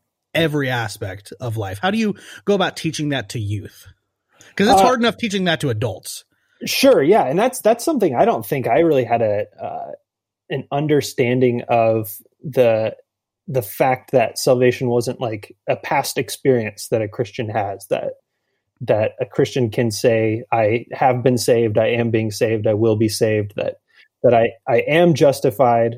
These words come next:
Speaker 2: uh, I am being sanctified right now, and I will be glorified in the future, and that,
Speaker 1: Yeah.
Speaker 2: uh, the entire Christian life, once you become a Christian, is sanctification. It's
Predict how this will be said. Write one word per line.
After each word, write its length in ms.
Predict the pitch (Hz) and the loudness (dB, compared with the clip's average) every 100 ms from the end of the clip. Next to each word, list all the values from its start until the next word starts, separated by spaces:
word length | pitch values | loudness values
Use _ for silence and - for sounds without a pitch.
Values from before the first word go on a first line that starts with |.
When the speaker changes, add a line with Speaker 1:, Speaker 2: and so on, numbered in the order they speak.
| - | -6
Speaker 2:
uh, 360 | 120 110 104 110 - | -2 -2 -2 -4 -2
I 120 | 120 | -2
am 200 | 127 117 | -2 -2
being 440 | 117 143 143 135 | 0 2 2 0
sanctified 720 | 120 - 120 110 120 120 110 110 | -2 -2 -2 -2 0 2 2 2
right 180 | 110 | 0
now, 200 | 113 107 | -2 -6
and 100 | 107 | -4
I 40 | 107 | 0
will 220 | 117 131 | 4 4
be 240 | 120 113 123 | 4 2 -2
glorified 580 | 135 127 123 113 120 110 | 2 4 6 4 2 2
in 80 | 104 | 0
the 80 | 104 | -4
future, 420 | 123 113 107 107 | 0 -2 -2 -6
and 120 | 101 | -6
that, 180 | 104 101 - _ _ _ _ - | -8 -8 -12 _ _ _ _ -4
Speaker 1:
Yeah. 100 | 127 | 0
Speaker 2:
uh, 240 | 117 110 - | 2 2 -2
the 120 | 147 123 | -2 0
entire 300 | 120 196 139 | 4 4 4
Christian 380 | - 170 151 | 2 0 2
life, 260 | 139 185 - | 2 2 2
once 120 | 131 | -2
you 60 | 123 | -4
become 180 | 113 123 | -4 -4
a 60 | |
Christian, 340 | 107 135 127 123 | 0 -2 -2 -2
is 300 | 139 135 - | 2 2 0
sanctification. 840 | 135 120 117 110 107 120 107 104 | -2 -2 -6 -10 -2 -2 -2 -10
It's 400 | 101 101 - - | -12 -12 -12 -12